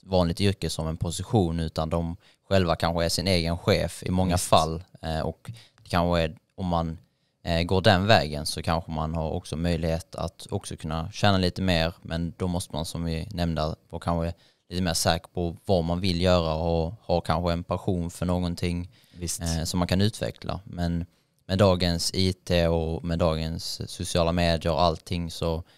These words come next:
Speaker 1: eh, b-, så kan man ju i princip göra vad som helst, är jag garanterad av. Jag har till exempel har drivit min egna reklambyrå
Speaker 2: Mm.
Speaker 1: sen, sen jag var sexton år, och sen har vi startat Finanskammarna tillsammans. Eh, kommit en bra bit på vägen där. Eh,
Speaker 2: Ja.
Speaker 1: så att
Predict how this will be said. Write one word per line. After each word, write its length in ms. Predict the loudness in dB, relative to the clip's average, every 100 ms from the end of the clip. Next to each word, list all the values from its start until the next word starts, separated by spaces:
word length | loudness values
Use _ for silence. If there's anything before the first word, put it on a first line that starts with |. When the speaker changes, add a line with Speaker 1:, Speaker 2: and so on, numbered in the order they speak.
| _ _ _
Speaker 1:
eh, 260 | 0 2 2
b-, 140 | -2 -6 -12 -10
så 180 | -8 0
kan 160 | 2
man 140 | 2 2
ju 60 |
i 40 | 2
princip 340 | 0 -2 -2 _ -20 _
göra 240 | 2 4
vad 180 | 6 2
som 160 | 2 0
helst, 320 | 0 -2 -4
är 100 | -2
jag 160 | 0 0
garanterad 500 | -2 -2 0 0 0
av. 240 | -2 -6 -12
Jag 140 | -6
har 60 | -6
till 40 | -2
exempel 520 | -2 -2 -2 -2 -4 _ _ _
har 60 | 0
drivit 260 | 0 2
min 140 | 0 2
egna 260 | 2 2
reklambyrå 720 | -2 2 2 2 0 0 -2
Speaker 2:
Mm. 120 | -4 -6
Speaker 1:
sen, 460 | -4 -2 -2 -6 -10 -8
sen 140 | 0
jag 160 | 2 2
var 240 | 2 0
sexton 520 | 2 0 -2 -2 -2
år, 340 | 0 -2 -6 -6
och 320 | -4 -4 -2
sen 320 | -2 -2 -4 -10 _
har 60 | -4
vi 80 | 0
startat 300 | 2 0 0
Finanskammarna 540 | 2 2 2 0 0
tillsammans. 680 | -2 -2 0 0 -2 -6 -14 _ _ _ -8
Eh, 400 | -2 0 0 -2
kommit 260 | -2 -4 0
en 120 | 0
bra 140 | 2 2
bit 200 | 0 -2
på 80 |
vägen 360 | 2 4 4 2
där. 260 | 2 2 0
Eh, 300 | -8 -8 -2
Speaker 2:
Ja. 160 | 0
Speaker 1:
så 120 | 2 0
att 260 | -2 -8